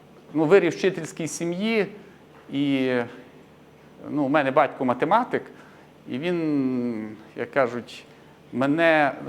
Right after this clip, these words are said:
ну, вчив математики, і, е, мені повезло, що я в сьомому класі в Івано-Франківській області зайняв перше місце по математиці. Я поїхав на республіканську олімпіаду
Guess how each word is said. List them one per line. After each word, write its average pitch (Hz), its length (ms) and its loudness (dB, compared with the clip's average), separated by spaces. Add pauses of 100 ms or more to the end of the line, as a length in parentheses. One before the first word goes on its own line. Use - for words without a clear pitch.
(180)
ну, 202 100 -4
вчив 175 220 -2
математики, 226 760 2
і, 175 380 0 (540)
е, 127 260 -2
мені 175 400 0 (100)
повезло, 175 520 2
що 202 160 -6
я 175 320 6
в 147 100 -4 (100)
сьомому 180 300 4
класі 190 540 4 (380)
в - 20 -2
Івано-Франківській 160 920 2
області 180 640 2
зайняв 151 360 2
перше 156 340 0
місце 156 320 -2
по 147 140 -4
математиці. 170 720 0
Я 151 140 6
поїхав 151 460 -4
на 139 120 4
республіканську 135 840 -2
олімпіаду 151 600 2